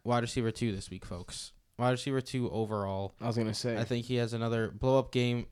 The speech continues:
Speaker 1: Uh, like, in week three, he had a game where he had a hundred yards and two touchdowns. I would not be surprised if that happens again this week. He is the target hog in that offense.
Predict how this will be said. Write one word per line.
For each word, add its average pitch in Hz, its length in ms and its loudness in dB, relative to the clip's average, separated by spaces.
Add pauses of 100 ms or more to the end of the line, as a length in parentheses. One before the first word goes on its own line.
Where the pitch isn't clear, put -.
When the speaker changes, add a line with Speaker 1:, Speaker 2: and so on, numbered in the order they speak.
(720)
Speaker 1:
Uh, 110 340 0
like, 110 240 -4
in 127 160 0
week 131 200 -2
three, 127 340 0
he 123 60 2
had 113 100 4
a 107 60 -2
game 107 200 -2
where 107 80 -2
he 101 60 -2
had 104 80 0
a 101 40 0
hundred 104 240 -2
yards 104 200 -2
and 104 100 -10
two 110 100 -4
touchdowns. 131 520 -2 (420)
I 117 60 -2
would 113 140 2
not 107 180 0
be 113 80 -6
surprised 110 360 -2
if 107 60 -10
that 101 180 -2
happens 104 360 -4
again 98 420 -6 (380)
this - 260 -4
week. 110 280 -4
He 107 400 -8 (280)
is 113 220 -4
the 113 140 -2
target 117 580 0
hog 113 400 0
in 110 220 -6
that 104 160 -2
offense. 131 580 2